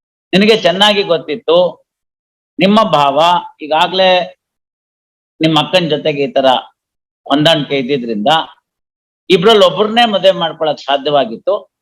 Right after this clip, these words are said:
ಹಾಗಾಗಿ ನೀನ್ ಅದಕ್ಕೆ ಸಮ್ಮತಿ ಸೂಚಿಸಬಾರ್ದಾಗಿತ್ತು" ಅಂತ ನೀವು ಕೇಳ್ತೀರಿ. ಅದನ್ನ ಕೇಳಿದಾಗ ಅವಳು ಏನ್ ಉತ್ತರ ಕೊಡ್ತಾಳೋ ಅದ್ರ ಆಧಾರದ ಮೇಲೆ ತ್ರೀ ಸೆವೆಂಟಿ ಸಿಕ್ಸ್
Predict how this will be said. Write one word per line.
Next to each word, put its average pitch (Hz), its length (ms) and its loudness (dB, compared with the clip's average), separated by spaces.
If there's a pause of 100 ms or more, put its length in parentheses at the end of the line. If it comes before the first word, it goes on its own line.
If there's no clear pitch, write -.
ಹಾಗಾಗಿ 202 420 0
ನೀನ್ 196 200 -6
ಅದಕ್ಕೆ 165 400 -2
ಸಮ್ಮತಿ 190 440 -2
ಸೂಚಿಸಬಾರ್ದಾಗಿತ್ತು" 147 1080 -4
ಅಂತ - 160 -12
ನೀವು 254 200 -2
ಕೇಳ್ತೀರಿ. 196 500 0 (680)
ಅದನ್ನ 208 240 0
ಕೇಳಿದಾಗ 269 400 2
ಅವಳು 233 180 0
ಏನ್ 247 120 -2
ಉತ್ತರ 233 200 -8 (140)
ಕೊಡ್ತಾಳೋ 196 380 -2
ಅದ್ರ 196 240 0
ಆಧಾರದ 208 320 2
ಮೇಲೆ 196 300 -10
ತ್ರೀ 233 180 -4
ಸೆವೆಂಟಿ 202 300 -2
ಸಿಕ್ಸ್ 190 260 -16